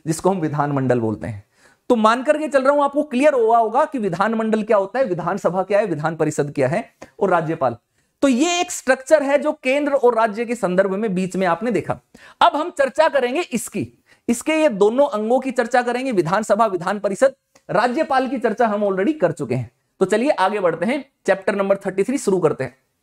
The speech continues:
आर्टिकल वन सिक्सटी एट से टू वन टू तक विधानमंडल का जो संगठन है, गठन है,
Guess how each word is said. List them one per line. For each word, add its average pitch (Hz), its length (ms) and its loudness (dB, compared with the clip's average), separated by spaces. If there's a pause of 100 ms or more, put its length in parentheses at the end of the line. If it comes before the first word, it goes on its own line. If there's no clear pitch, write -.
(560)
आर्टिकल 302 600 2 (280)
वन 294 240 2
सिक्सटी 311 440 -4
एट 254 240 0
से 269 280 0 (180)
टू 269 440 -2
वन 214 200 2
टू 202 140 -8
तक - 260 -4 (420)
विधानमंडल 254 680 2
का 262 120 2
जो 247 120 -2
संगठन 220 500 -2
है, 214 340 -2
गठन 214 300 -2
है, 202 280 0